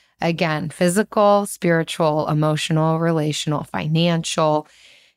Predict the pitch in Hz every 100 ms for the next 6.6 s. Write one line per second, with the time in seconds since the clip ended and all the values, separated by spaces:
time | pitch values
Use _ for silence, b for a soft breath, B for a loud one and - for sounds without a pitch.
0 | _ - 214 220 196 226 254 220 226 220
1 | 202 196 196 226 285 285 190 160 180 208
2 | - 160 151 170 147 151 143 - - 156
3 | 165 160 - - - 156 185 - - -
4 | - - - - 180 160 156 165 156 -
5 | 165 - b b b _ - - - 175
6 | 170 160 160 151 165